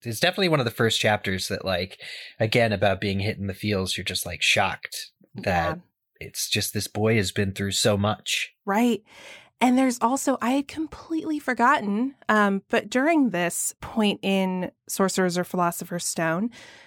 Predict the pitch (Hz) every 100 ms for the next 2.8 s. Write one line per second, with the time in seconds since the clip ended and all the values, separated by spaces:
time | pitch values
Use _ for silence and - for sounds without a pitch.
0 | _ - 220 - 285 330 294 226 214 226
1 | 214 196 180 180 - 185 - 180 - 175
2 | 170 - 175 185 247 - -